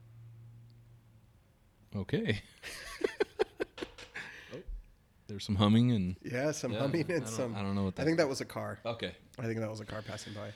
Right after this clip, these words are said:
Speaker 1: Very good.
Speaker 2: So I'm gonna have to figure a, a way to insulate
Speaker 1: Ah,
Speaker 2: that.
Speaker 1: whatever, dude. It's all good. This sounds good in the headphones.
Speaker 2: It does.
Speaker 1: Yeah.
Speaker 2: It sounds really good. So yeah, man, I'm, I'm good. I, I was, um,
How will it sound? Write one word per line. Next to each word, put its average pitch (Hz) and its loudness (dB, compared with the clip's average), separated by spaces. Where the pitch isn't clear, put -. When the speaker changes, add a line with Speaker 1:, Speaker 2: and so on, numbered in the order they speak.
Speaker 1:
Very 95 2
good. 87 -2
Speaker 2:
So 95 -6
I'm 107 -2
gonna 117 -2
have 110 -4
to - -10
figure 117 -2
a, 113 -2
a 120 -2
way 110 -2
to 107 -6
insulate 107 -8
Speaker 1:
Ah, 107 -6
Speaker 2:
that. 107 -4
Speaker 1:
whatever, 82 -10
dude. 87 -10
It's - -10
all 85 -8
good. 85 -2
This 92 0
sounds 87 4
good 85 0
in 87 2
the 85 2
headphones. 82 -2
Speaker 2:
It 107 -8
does. 104 -8
Speaker 1:
Yeah. 92 0
Speaker 2:
It - -20
sounds - -16
really - -20
good. - -18
So - -4
yeah, 214 4
man, 131 2
I'm, 127 0
I'm 127 -4
good. 135 4
I, 113 0
I 117 -2
was, 113 -4
um, 110 -2